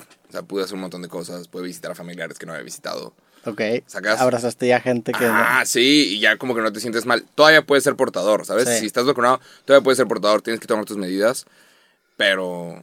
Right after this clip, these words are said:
Speaker 1: pues, quería tener como ese, ese safety, ese extra. Y pues ya.
Speaker 2: Pero la tranquilidad te la dio cuando, más que nada, cuando las otras personas estaban vacunadas, ¿no? Que cuando tu abuelita o con, no sé, no sé, tu abuela viva.
Speaker 1: Sí, claro.
Speaker 2: O cuando, cuando tus familiares más, eh,
Speaker 1: Sí,
Speaker 2: antiguos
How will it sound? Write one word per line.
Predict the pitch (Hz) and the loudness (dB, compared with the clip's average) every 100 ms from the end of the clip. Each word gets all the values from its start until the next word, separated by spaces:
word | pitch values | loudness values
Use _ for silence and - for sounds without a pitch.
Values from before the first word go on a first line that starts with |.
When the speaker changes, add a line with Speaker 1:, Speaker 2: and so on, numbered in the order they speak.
| - _ _ _ | -20 _ _ _
Speaker 1:
pues, | 101 92 | -12 -10
quería | 95 98 | -6 -6
tener | 101 101 | -4 -6
como | 104 98 92 | -6 -6 -8
ese, | 101 113 101 | -6 -6 -6
ese | 98 104 82 _ | -4 -4 -4 _
safety, | - 113 101 - 98 - | -8 -4 -4 -6 -16 -12
ese | 95 117 101 | -8 -4 -4
extra. | - - 101 95 - _ _ _ _ - - | -4 -6 -6 -6 -10 _ _ _ _ -20 -20
Y | 92 | -18
pues | 92 87 | -16 -4
ya. | 95 | 4
Speaker 2:
Pero | 180 | 4
la | 180 170 | 6 4
tranquilidad | 156 156 135 147 139 | 6 2 4 6 6
te | 131 180 | 6 6
la | 156 | 8
dio | 139 135 | 8 6
cuando, | 156 156 135 | 6 6 6
más | 120 113 127 123 | 2 -2 -4 -2
que | 135 | -2
nada, | 135 | -2
cuando | 131 127 117 | -2 -2 -2
las | 113 120 | -2 -6
otras | 113 131 | -4 -4
personas | 131 123 123 | -2 -4 -4
estaban | - 127 | -2 0
vacunadas, | 127 - 120 131 117 | 0 -2 -2 -2 -2
¿no? | |
Que | 117 113 | -4 -6
cuando | 120 | -8
tu | - | -4
abuelita | 113 110 107 - 110 | -4 -4 -8 -6 -8
o | |
con, | 104 113 | -8 -12
no | 107 | -10
sé, | 107 | -10
no | 107 107 107 | -8 -8 -8
sé, | |
tu | 117 | -2
abuela | 113 113 | 0 0
viva. | 113 117 | 0 2
Speaker 1:
Sí, | 139 | 2
claro. | 135 135 147 175 | 2 4 4 6
Speaker 2:
O | |
cuando, | 131 127 123 131 | 6 4 2 0
cuando | 131 131 | 4 4
tus | 127 135 | 4 -2
familiares | - 135 127 127 135 | 2 4 6 4 4
más, | 139 131 - - _ _ | 4 2 0 -10 _ _
eh, | 131 120 117 - _ _ _ | -6 -4 -6 -10 _ _ _
Speaker 1:
Sí, | - 156 | 0 2
Speaker 2:
antiguos | 143 | 6